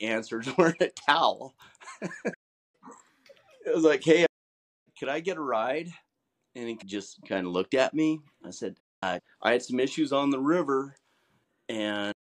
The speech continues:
um, could I catch a ride, please, to, like, Vinegar Takeout or, or I think, I can't think of the other spot where I could maybe catch a boat or to Riggins?" 'Cause that was our plan, was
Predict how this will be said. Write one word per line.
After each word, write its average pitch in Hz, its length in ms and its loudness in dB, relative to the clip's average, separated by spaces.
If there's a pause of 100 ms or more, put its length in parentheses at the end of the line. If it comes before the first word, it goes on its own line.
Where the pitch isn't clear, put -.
um, 85 460 -10 (680)
could 110 140 2
I 110 100 8
catch - 320 -4
a 117 40 -6
ride, 120 640 0
please, 120 380 -10 (100)
to, 104 240 -6
like, 82 180 -10
Vinegar 107 440 -2
Takeout 101 760 -2 (280)
or, 85 240 -12 (680)
or 98 260 -2
I - 40 -18
think, - 500 -6 (360)
I - 20 -20
can't 107 220 -2
think 104 100 -2
of 92 60 -4
the 90 60 -2
other 98 160 0
spot 101 580 0 (560)
where 95 160 2
I 87 60 2
could - 160 -18 (100)
maybe 98 440 -6
catch - 280 -8
a - 40 -14
boat 101 640 0
or 92 420 -2 (440)
to 98 360 -2 (240)
Riggins?" 127 600 2
'Cause 101 80 -4
that 113 160 4
was 107 120 -4
our 135 180 4
plan, 98 500 -8
was 95 420 -8